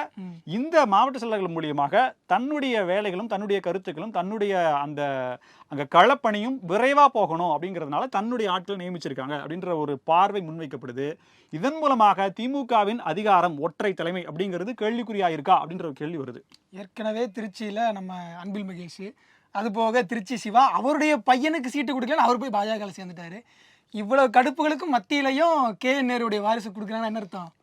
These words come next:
Speaker 2: ஒரு பக்கம் வழக்கு
Speaker 1: ஆமா.
Speaker 2: சுமூட்டம் அப்படின்னு போயிட்டு இருக்குது, இன்னொரு பக்கம் வாரிசுகள் அப்படிங்கிற பிரச்சனைகள் வந்து கொண்டிருக்கிறது.
Speaker 1: எஸ்.
Speaker 2: அஹ், சிறப்பு திட்ட செயலாக்கத்துறைன்னு போட்டு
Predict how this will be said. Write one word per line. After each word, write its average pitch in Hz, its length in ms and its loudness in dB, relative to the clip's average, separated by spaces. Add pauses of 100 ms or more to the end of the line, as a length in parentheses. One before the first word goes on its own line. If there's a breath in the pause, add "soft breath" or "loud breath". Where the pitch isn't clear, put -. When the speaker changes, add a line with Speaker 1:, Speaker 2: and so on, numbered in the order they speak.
Speaker 2:
ஒரு 147 200 -4
பக்கம் 196 420 2
வழக்கு 190 480 4
Speaker 1:
ஆமா. - 200 -6
Speaker 2:
சுமூட்டம் 185 460 -4
அப்படின்னு 170 180 -6
போயிட்டு 165 260 -6
இருக்குது, 143 260 -8 (380)
இன்னொரு 196 220 2
பக்கம் 190 260 2
வாரிசுகள் 190 480 6
அப்படிங்கிற 165 320 -4 (240)
பிரச்சனைகள் 151 520 -10
வந்து 139 200 -8
கொண்டிருக்கிறது. 135 560 -6
Speaker 1:
எஸ். 175 200 -10 (280 loud breath)
Speaker 2:
அஹ், 139 380 -4
சிறப்பு 233 480 2
திட்ட 196 300 -2
செயலாக்கத்துறைன்னு 185 1000 -2
போட்டு 170 280 -2